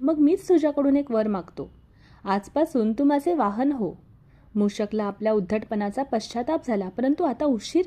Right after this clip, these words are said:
झाला होता. गणेशाचा आदेश अटळ होता. तो त्यांच्या विशाल देहाचे ओझे पाठीवर बाळगून चालू लागला.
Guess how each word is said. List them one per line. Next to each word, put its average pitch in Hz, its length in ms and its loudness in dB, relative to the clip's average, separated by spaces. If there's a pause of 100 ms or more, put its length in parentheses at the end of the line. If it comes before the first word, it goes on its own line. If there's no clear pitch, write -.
(120)
झाला 208 200 0
होता. 170 260 -6 (680)
गणेशाचा 202 520 -2
आदेश 202 400 -2
अटळ 277 420 0
होता. 214 300 -4 (680)
तो 359 140 4
त्यांच्या 247 360 2
विशाल 262 460 -2
देहाचे 214 480 -2
ओझे 226 280 2
पाठीवर 233 520 -4
बाळगून 226 400 0
चालू 254 320 -2
लागला. 175 320 0